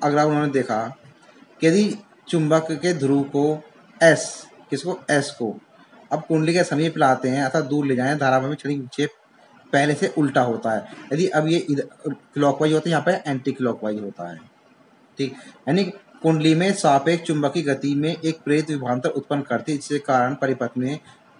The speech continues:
प्रेरित धारा प्रवाहित हो जाती है। और ये होता क्यों है? विद्युत चुंबकीय प्रेरण के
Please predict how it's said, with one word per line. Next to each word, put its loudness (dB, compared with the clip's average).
प्रेरित 4
धारा 2
प्रवाहित -2
हो 0
जाती -4
है। -10
और 0
ये 2
होता 0
क्यों 0
है? -4
विद्युत 2
चुंबकीय 0
प्रेरण 0
के 2